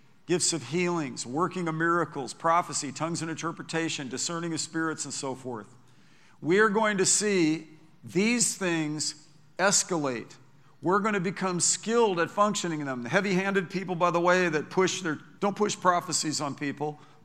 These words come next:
Please, I will correct you for it, because there's imbalance in prophecy. That's why the Thessalonians, despi-, they, he said, "Don't despise prophecy." So I'm responsible as a leader. My personality would tend to just let it go, but I'm required now, as we move into a move of the Holy Spirit,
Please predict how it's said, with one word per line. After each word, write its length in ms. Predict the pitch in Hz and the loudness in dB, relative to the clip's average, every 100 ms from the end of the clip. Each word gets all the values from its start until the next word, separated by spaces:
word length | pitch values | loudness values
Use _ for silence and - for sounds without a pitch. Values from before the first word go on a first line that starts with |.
| - | -12
Please, 400 | - 180 139 120 | 0 2 2 2
I 80 | 139 | 2
will 180 | 151 156 | 2 0
correct 400 | 147 156 156 151 | 0 2 2 -2
you 80 | |
for 260 | 147 165 120 | -6 -6 -8
it, 80 | 104 - - - - | -8 -16 -20 -20 -10
because 420 | 135 165 160 - - - - | -4 0 0 0 -4 -20 -6
there's 260 | 160 160 151 | 0 0 0
imbalance 760 | 180 160 165 185 196 156 - | -2 2 4 4 4 0 -2
in 120 | 147 | -4
prophecy. 560 | 131 151 143 143 - 156 | 0 2 2 0 -4 0
That's 240 | 156 151 | 0 0
why 120 | 170 | -2
the 100 | 156 | -2
Thessalonians, 920 | 135 160 147 165 160 196 170 143 131 - - - | -2 -2 -2 0 0 0 0 -4 -6 -10 -18 -10
despi-, 500 | 147 135 - 185 170 | -6 -4 0 -2 0
they, 120 | 156 | -6
he 240 | 143 147 156 | -4 -2 0
said, 260 | - 147 | 0 0
"Don't 240 | 156 170 160 | 0 0 0
despise 480 | 147 - 160 156 | -4 0 0 0
prophecy." 600 | 143 160 160 156 139 - 123 - - - - | -2 0 0 -2 -6 -8 -10 -18 -20 -20 -16
So 140 | - | -2
I'm 200 | 147 214 | 2 2
responsible 680 | 208 165 180 170 160 147 151 | 2 0 2 0 0 -4 -2
as 100 | 127 | -2
a 60 | 135 | -2
leader. 280 | 160 165 | 2 2
My 140 | 135 170 | 2 0
personality 640 | - 185 - 156 156 151 | 0 -2 -2 -2 0 -2
would 160 | 135 131 | -4 -4
tend 220 | 156 151 | -4 -4
to 60 | 139 | -6
just 180 | 120 135 | -6 -4
let 160 | 147 | -2
it 160 | 135 110 | -2 -2
go, 300 | 160 156 127 | 0 0 0
but 120 | 127 | 0
I'm 240 | 131 165 | 0 0
required 520 | 160 131 156 143 139 131 | -2 -4 2 2 2 0
now, 240 | 147 143 | -2 -2
as 120 | 127 | -4
we 140 | 127 127 | -6 -4
move 260 | 143 170 | 0 0
into 280 | 170 156 143 | 0 -2 -2
a 40 | |
move 220 | 131 147 139 | -2 -4 -4
of 60 | |
the 80 | 131 | -4
Holy 240 | 135 135 | -2 -2
Spirit, 480 | 117 - 196 185 135 | -4 -4 -2 -2 -4